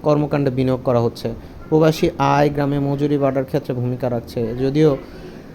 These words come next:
যদিও কৃষিতে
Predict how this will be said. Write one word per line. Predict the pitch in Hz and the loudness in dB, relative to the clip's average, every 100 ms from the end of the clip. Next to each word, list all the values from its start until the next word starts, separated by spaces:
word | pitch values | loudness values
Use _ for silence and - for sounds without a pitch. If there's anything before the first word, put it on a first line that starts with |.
| - - - - - - - 92 - - - - 78 - - - - - - - - - - - 143 | -18 -18 -16 -16 -14 -14 -16 -16 -16 -16 -16 -16 -14 -14 -14 -14 -14 -14 -14 -16 -16 -16 -16 -8 4
যদিও | 170 180 208 190 | 6 8 8 6
কৃষিতে | 151 160 165 175 | 6 2 2 4